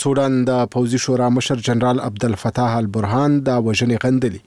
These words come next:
دولتي ټلویزیون د نوموړي له خولې ویلي چې د سوله ییزو ملکیانو وژل د نه منلو جنایت دی چې باید له عاملینو سره یې حساب وشي. د ملګرو ملتونو د ماشومانو ادارې پر سوداني چارواکو غږ کړی چې د دې زده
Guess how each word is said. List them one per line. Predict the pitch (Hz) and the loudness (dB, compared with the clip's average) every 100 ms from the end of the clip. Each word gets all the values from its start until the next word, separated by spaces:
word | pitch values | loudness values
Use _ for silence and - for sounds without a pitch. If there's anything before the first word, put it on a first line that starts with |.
| _ _ - - - 165 | _ _ -20 -20 -8 0
دولتي | 156 139 151 143 | 2 2 0 0
ټلویزیون | 131 127 139 131 | 2 2 2 2
د | 123 | 2
نوموړي | 120 127 123 | 2 2 2
له | 120 | 0
خولې | 131 131 110 | 0 0 2
ویلي | 117 147 - | 0 0 2
چې | 160 156 | 0 2
د | 151 | 0
سوله | - 147 127 | 0 2 2
ییزو | 147 131 | 2 2
ملکیانو | 117 107 135 120 104 | 0 0 -2 0 0
وژل | 104 143 147 | 0 2 2
د | 127 117 | 2 2
نه | 147 | 2
منلو | 143 143 120 | 2 2 0
جنایت | 113 113 98 113 - | -2 -2 -2 -4 -2
دی | 151 | -2
چې | - 175 - - _ _ - 147 | 2 0 -2 -20 _ _ -4 0
باید | 139 135 | 0 0
له | 131 | -2
عاملینو | 107 107 113 120 | 0 0 2 0
سره | - 131 | 0 2
یې | 139 139 | 2 2
حساب | - 95 92 110 | 0 -6 -6 -6
وشي. | - 127 _ _ _ - - - - | -4 -6 _ _ _ -20 -20 -20 -2
د | 175 160 160 | 2 2 2
ملګرو | 156 165 165 | 0 0 2
ملتونو | 156 156 180 | 2 2 0
د | 170 | 2
ماشومانو | 147 127 147 143 139 | 0 0 0 2 2
ادارې | 131 131 135 127 | 2 2 0 -2
پر | 110 | -4
سوداني | 131 120 123 120 | -2 0 0 0
چارواکو | 123 113 120 - 104 | 0 0 -2 -2 -4
غږ | 127 - | -4 0
کړی | 156 143 | 0 2
چې | 151 | 2
د | 139 | 2
دې | 131 131 101 | 4 2 0
زده | 117 | -4